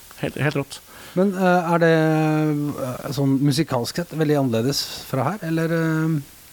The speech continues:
Speaker 2: eller går det i det samme der også? Har
Speaker 1: Nei, så
Speaker 2: Yo-, har YouTube liksom gjort at vi, vi plukker opp de samme trendene fra hele verden, og så, så er det ikke den store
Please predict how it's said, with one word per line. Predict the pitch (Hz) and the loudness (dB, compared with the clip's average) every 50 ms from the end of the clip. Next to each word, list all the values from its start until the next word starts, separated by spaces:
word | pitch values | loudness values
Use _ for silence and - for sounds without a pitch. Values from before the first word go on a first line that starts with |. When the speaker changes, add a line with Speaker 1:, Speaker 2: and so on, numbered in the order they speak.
| - - - - - - - - - - - - - - - 147 | -20 -20 -20 -20 -20 -20 -20 -20 -20 -20 -20 -20 -20 -12 -6 -2
Speaker 2:
eller | 185 247 214 | -2 0 0
går | 147 120 113 117 | 0 0 0 0
det | 131 | 0
i | 139 | 0
det | 147 | -2
samme | - 139 107 107 110 110 | -2 -2 -2 -2 -2 -2
der | 101 101 101 | -2 -2 -2
også? | 101 95 - - | -4 -6 -6 -2
Har | - 156 | 0 2
Speaker 1:
Nei, | 151 | 2
så | 147 143 | 4 2
Speaker 2:
Yo-, | 139 | 2
har | 180 196 | 2 2
YouTube | 185 147 139 127 117 - - 156 143 147 | 2 2 0 0 -2 -2 -2 -2 -2 -2
liksom | 135 - - 127 120 | -4 -4 -2 -2 0
gjort | 117 117 113 - - 127 | 0 0 -2 -4 -6 -6
at | 120 - | -4 -2
vi, | 135 131 127 127 123 117 | -2 0 0 0 0 0
vi | 123 127 123 | 0 0 -2
plukker | - - 156 - - - 101 | -2 -4 -6 -6 -6 -6 -8
opp | 95 - | -8 -6
de | - 120 | -6 -4
samme | - 131 101 98 | -4 -2 -4 -4
trendene | 92 - 117 101 87 78 82 92 95 - | -4 -4 -4 -4 -4 -6 -6 -6 -6 -4
fra | - 110 104 | -4 -4 -4
hele | 104 95 92 | -4 -4 -4
verden, | 95 95 92 90 87 87 107 110 | -4 -4 -4 -6 -4 -4 -4 -4
og | 104 - | -2 -2
så, | 113 107 104 101 - - - - - - - - | -2 -2 -2 -2 -4 -8 -16 -20 -20 -20 -20 -10
så | - 151 135 101 82 85 | -6 -4 -4 -4 -4 -6
er | 95 | -6
det | 104 98 | -6 -4
ikke | - 131 143 | -4 -4 -4
den | - | -2
store | - 131 107 98 104 104 | -2 -2 -2 0 0 0